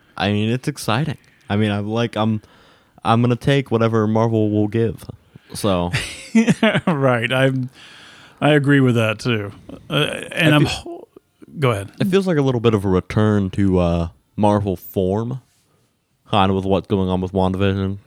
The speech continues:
Speaker 1: 'cause this is, this is, you know, very reminiscent of, you know, Winter Soldier and Civil War, of Ca-, Captain America, Winter Soldier, and Captain America, Civil War.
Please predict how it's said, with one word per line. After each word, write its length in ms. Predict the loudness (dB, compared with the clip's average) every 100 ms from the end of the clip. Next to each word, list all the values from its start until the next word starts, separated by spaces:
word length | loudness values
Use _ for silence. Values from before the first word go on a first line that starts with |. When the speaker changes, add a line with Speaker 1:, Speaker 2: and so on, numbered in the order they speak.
| _ -4
Speaker 1:
'cause 180 | -2 0
this 200 | -2 -2
is, 200 | -6 -4
this 180 | -4
is, 220 | -4 -8 -16 _ _ _ _
you 80 | -6
know, 100 | -4
very 480 | 0 2 2 2 0
reminiscent 720 | -2 -2 -2 -4 -4 -6 -4
of, 300 | -6 -8 -12 -6
you 120 | -2
know, 100 | -2
Winter 220 | -2 -4
Soldier 400 | -4 -4 -2 -4
and 100 | -2
Civil 280 | -4 -4 -2
War, 420 | 0 0 0 -4 _ _ _ _ _ _ _ _ _ _ _ _ -20
of 100 | -12
Ca-, 100 | -12 -8 -2
Captain 300 | -2 0 0
America, 280 | 0 -2 -4
Winter 160 | -6
Soldier, 280 | -2 -2 -2
and 100 | -2
Captain 280 | -2 0 2
America, 280 | 2 0 -2
Civil 320 | -4 -2 0
War. 380 | 0 0 -2